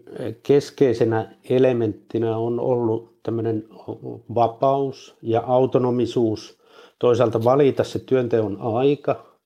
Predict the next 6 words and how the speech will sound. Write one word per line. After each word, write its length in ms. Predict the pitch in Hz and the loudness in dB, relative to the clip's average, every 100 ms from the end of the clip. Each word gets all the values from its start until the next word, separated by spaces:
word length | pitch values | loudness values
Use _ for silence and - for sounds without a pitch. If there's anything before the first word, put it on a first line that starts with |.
| _ | _
ja 100 | 113 | -6
myöskin 460 | 113 120 117 123 - | -2 0 0 -4 -6
paikka. 640 | - 87 76 - _ - - - - - - - _ - | -4 -4 -6 -10 _ -12 -12 -12 -20 -20 -20 -20 _ -12
Ja 420 | 104 120 113 113 - - _ _ | -2 2 2 -2 -12 -20 _ _
sillä 340 | - 143 143 139 | -4 0 2 2
tavalla, 720 | 139 123 120 117 113 110 - | 0 0 0 2 0 -2 -12